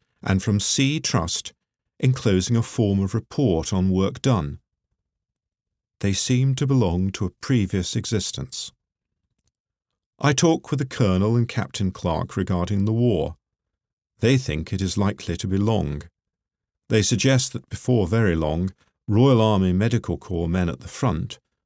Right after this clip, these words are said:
will be sent to base for rest and a change of work,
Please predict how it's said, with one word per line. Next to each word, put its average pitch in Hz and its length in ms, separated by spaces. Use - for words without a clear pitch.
will 127 80
be 123 60
sent 95 360
to - 80
base 95 640
for 107 160
rest 85 500
and 110 140
a 120 40
change - 380
of - 140
work, - 400